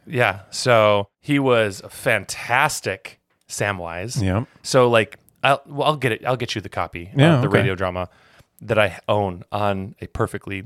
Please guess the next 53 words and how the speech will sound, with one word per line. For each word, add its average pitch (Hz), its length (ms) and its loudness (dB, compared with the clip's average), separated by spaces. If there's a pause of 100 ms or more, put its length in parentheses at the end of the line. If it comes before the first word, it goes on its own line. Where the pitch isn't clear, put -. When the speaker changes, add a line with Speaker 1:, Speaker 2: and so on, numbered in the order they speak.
(120)
Speaker 1:
legal 90 380 -12 (100)
C 101 200 -10
D 92 180 -10
collection 82 440 -10
somewhere, 87 300 -8
I'm - 80 -12
sure. - 200 -4
Speaker 2:
Yeah, 127 180 4
I'm 107 380 -4
without 101 280 2
a 95 40 -2
doubt. 98 200 -6
You 131 100 4
just, 120 240 0
do 139 180 -4 (160)
you 135 80 4
have 131 120 4
it 117 100 4
backed 104 240 2
up 101 140 0
though, 120 160 0
so 110 160 -4
you 95 100 -4
can 95 140 -6
store 92 200 -6
the 95 100 -10
C - 120 -12
Ds? - 300 -16
Speaker 1:
Yeah, 135 160 0
exactly. 107 440 -2
Speaker 2:
Got 113 120 -4
it. 85 40 -2
Speaker 1:
So 110 140 2
that 101 80 -2
I 98 60 -2
can - 100 -10
Speaker 2:
Yeah. 101 40 -8
Speaker 1:
store 98 100 -6
the 95 80 -12
C - 140 -12
Ds. - 120 -20 (420)
Um, 123 640 4 (500)
and, 104 600 4
but 120 100 -2
it 113 80 -2
is 107 220 -4
definitely 120 500 -4
worth 107 220 0
the 101 80 -8
listen. 95 500 -8
It's - 260 -10
thirteen 123 380 -2
episodes, 104 580 -6